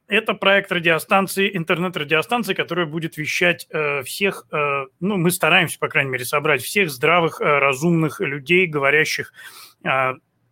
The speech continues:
о, э, общественно-политических событиях, ну и не только общественно-политических, возможно, и культурных, возможно, и других ещё, потому что всё это важно. Мы хотим сделать такой ресурс для людей, которые здраво смотрят на вещи в современном,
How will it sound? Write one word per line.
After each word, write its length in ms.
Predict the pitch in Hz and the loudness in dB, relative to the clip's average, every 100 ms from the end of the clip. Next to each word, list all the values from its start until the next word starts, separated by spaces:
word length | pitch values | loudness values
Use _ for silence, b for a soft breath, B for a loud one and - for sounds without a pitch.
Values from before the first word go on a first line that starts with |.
| 214 | -2
о, 220 | 170 175 | 0 2
э, 20 | 185 151 147 160 | 4 4 4 2
общественно-политических 1080 | 143 175 - 151 151 156 170 143 - 143 - | 2 0 0 -2 -2 -2 -2 -6 -4 -4 -2
событиях, 500 | - 147 208 208 - | 0 0 0 -2 0
ну 100 | 285 | 4
и 60 | |
не 140 | 226 160 | 4 4
только 260 | 269 233 | 0 0
общественно-политических, 920 | 202 190 175 165 170 160 170 - - 123 | 0 0 -4 -6 -4 -4 -4 -4 -4 -2
возможно, 380 | 139 151 131 147 | -2 -2 -6 -6
и 20 | |
культурных, 520 | 175 180 247 233 - | -4 -2 2 2 2
возможно, 420 | 156 135 160 147 | 0 0 -2 -2
и 40 | 135 | -4
других 380 | 156 160 156 | -4 -4 -2
ещё, 340 | 190 - 269 262 B B B B _ | -4 0 2 2 B B B B _
потому 320 | 170 180 180 | 0 2 2
что 160 | 175 170 | 0 -2
всё 180 | - 202 | 2 2
это 140 | 190 | 4
важно. 340 | 208 247 180 196 | 4 4 4 2
Мы 140 | 156 | 4
хотим 320 | 165 151 165 | 2 0 0
сделать 360 | 143 202 202 185 | 2 4 4 4
такой 280 | 156 180 165 | 0 2 0
ресурс 400 | 160 - 269 170 | 0 -4 -4 -2
для 240 | 160 214 | 2 4
людей, 400 | 214 147 190 208 | 4 4 2 2
которые 440 | 151 - 190 190 | 0 0 2 2
здраво 640 | 165 - - 147 170 185 202 | 0 -6 -2 2 2 0 -4
смотрят 600 | - 156 147 143 156 147 | -8 -6 -6 -4 -4 -4
на 260 | 139 139 131 _ | -2 -2 -2 _
вещи 380 | 139 151 139 143 | -2 0 0 -4
в 60 | - | -6
современном, 640 | 135 131 151 160 151 143 | -4 -2 0 2 0 -4